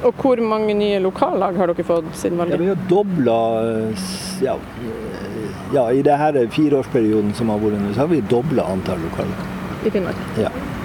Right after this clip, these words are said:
Speaker 1: Men når dere har så mange ferske medlemmer, eh,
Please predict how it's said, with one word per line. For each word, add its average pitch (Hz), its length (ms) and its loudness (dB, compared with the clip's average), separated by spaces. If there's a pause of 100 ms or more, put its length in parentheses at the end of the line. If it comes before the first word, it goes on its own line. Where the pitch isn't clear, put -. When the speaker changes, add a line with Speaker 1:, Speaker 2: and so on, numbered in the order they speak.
(1040)
Speaker 1:
Men 247 160 0 (320)
når 240 240 2
dere 240 160 4
har 226 80 -2
så 226 80 2
mange 190 300 0 (100)
ferske 214 240 0
medlemmer, 185 480 0 (160)
eh, - 320 -8